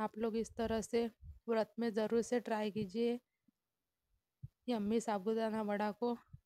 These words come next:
बहुत ही क्रिस्पी और क्रंची यह बने हैं साबूदाना वड़ा, और खाने में तो बहुत ही टेस्टी चटपटे यह लगते हैं।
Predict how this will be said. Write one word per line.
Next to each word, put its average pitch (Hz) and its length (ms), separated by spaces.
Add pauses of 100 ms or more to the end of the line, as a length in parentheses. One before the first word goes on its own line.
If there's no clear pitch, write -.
(1160)
बहुत 214 220
ही 240 80
क्रिस्पी 226 420
और 233 160
क्रंची 214 400
यह 226 200
बने 214 340
हैं 240 220 (880)
साबूदाना 214 580
वड़ा, 214 340 (1500)
और 240 100
खाने 202 340
में 233 120
तो 240 140
बहुत 214 240
ही 247 100
टेस्टी 233 380
चटपटे 226 460
यह 226 220
लगते 220 400
हैं। 226 220